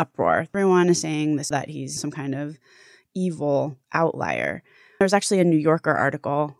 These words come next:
by a guy named Khalifa Sana that I thought was really spot on. Because what Shkreli and Turing claimed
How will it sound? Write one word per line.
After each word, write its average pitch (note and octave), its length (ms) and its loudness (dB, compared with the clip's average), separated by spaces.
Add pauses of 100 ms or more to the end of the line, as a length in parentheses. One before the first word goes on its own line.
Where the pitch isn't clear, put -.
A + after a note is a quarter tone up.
(140)
by D3 320 -6
a E3 80 -4
guy D#3 180 -2
named D#3 220 -4
Khalifa D3 640 -6
Sana E3 560 -4
that D#3+ 100 -6
I D#3+ 140 -6 (120)
thought - 220 -8
was F3 160 -10
really E3 180 -6
spot - 280 -8
on. - 280 -8 (460)
Because A3 680 0 (240)
what A3+ 300 0
Shkreli B3+ 840 2
and F#3 160 2
Turing F#3 460 2
claimed D#3+ 440 0